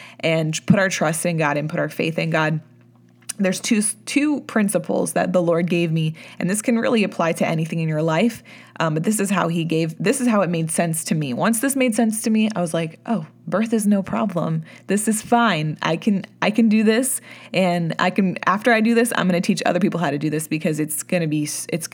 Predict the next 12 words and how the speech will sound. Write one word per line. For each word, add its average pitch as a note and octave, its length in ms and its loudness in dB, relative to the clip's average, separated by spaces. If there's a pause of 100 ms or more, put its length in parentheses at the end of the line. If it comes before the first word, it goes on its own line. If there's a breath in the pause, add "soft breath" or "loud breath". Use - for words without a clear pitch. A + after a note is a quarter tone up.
(100)
it's, - 280 -8 (460 loud breath)
it's - 300 -4
gotta E3+ 240 2
work. E3 240 0
It's E3 120 -8
the E3+ 120 2
word D#3+ 160 2
of D#3+ 120 -2
God. F#3 360 4
It's - 260 -2
biblical F#3 480 0
principles. F3 600 -2